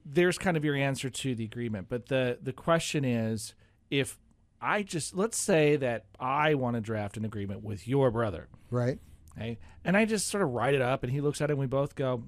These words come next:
Speaker 1: "Seems all right," and we sign it. Is that legal? Is that a contract?
Speaker 2: It is a contract. The part that, that where you, uh, get caught is the things you don't think about.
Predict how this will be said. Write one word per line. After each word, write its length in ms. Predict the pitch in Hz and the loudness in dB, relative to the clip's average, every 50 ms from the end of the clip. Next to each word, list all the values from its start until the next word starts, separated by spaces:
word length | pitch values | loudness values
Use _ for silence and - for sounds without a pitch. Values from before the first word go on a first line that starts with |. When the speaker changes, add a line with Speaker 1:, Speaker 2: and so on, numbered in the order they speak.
| - - - | -14 -18 -18
Speaker 1:
"Seems 320 | - - - 135 147 151 | -10 -6 -2 0 0 0
all 100 | 151 143 | 0 0
right," 160 | 143 160 185 196 | -2 -2 -4 -4
and 80 | 113 | -4
we 80 | 113 117 | -4 -4
sign 300 | - - 151 156 160 127 | -2 -2 0 0 0 -2
it. 120 | 78 - _ - | -4 -8 _ -10
Is 120 | - 98 - | -8 -6 -2
that 220 | 110 127 151 - | -2 -2 -2 -2
legal? 320 | 117 131 151 156 233 240 | -2 -4 -4 -4 -6 -6
Is 60 | 156 110 | -4 -2
that 100 | 127 135 | -4 -4
a 40 | |
contract? 480 | - - 143 135 131 185 196 220 - - - | -2 -2 -4 -2 -2 -4 -4 -6 -8 -6 0
Speaker 2:
It 180 | 139 139 143 | 0 0 2
is 280 | - 170 160 185 185 160 | 4 4 6 6 6 4
a 60 | 156 | 0
contract. 720 | - - - 139 135 139 139 - 113 87 76 - - - - - - | -2 0 2 2 2 2 2 0 -2 -4 -4 -6 -12 -18 -10 -4 -2
The 100 | 127 120 | -2 2
part 340 | - - 156 180 190 - | 4 6 6 6 4 4
that, 180 | - 160 151 135 131 - - 147 | 2 0 0 0 -4 -8 -10 -6
that 120 | 123 131 127 | -4 -2 0
where 180 | 127 127 131 | 2 4 4
you, 320 | 127 123 117 123 123 120 127 - - - 127 127 | 4 4 4 2 2 0 -2 -6 -12 -10 -8 -6
uh, 100 | 117 113 | -4 -2
get 200 | 113 127 135 123 | 0 0 0 0
caught 300 | - - 147 143 143 135 | 0 2 4 4 4 4
is 180 | 123 113 107 - | 2 0 0 0
the 80 | 131 120 | -2 -2
things 300 | - - 131 131 123 107 | 0 0 0 2 2 2
you 80 | 123 | 2
don't 180 | 117 117 110 110 | 2 2 0 0
think 220 | - 127 120 110 | 0 0 0 -2
about. 300 | 101 85 - - - - | -4 -8 -10 -12 -14 -18